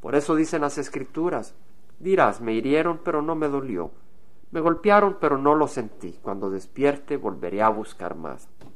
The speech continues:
Amigos, seamos astutos y sabios, y clamemos desde ahora por el poder del Espíritu Santo,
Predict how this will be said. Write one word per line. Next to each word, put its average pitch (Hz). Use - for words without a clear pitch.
Amigos, 135
seamos 160
astutos 135
y 127
sabios, 87
y 127
clamemos 139
desde 135
ahora 127
por 117
el 113
poder 127
del 135
Espíritu 156
Santo, 175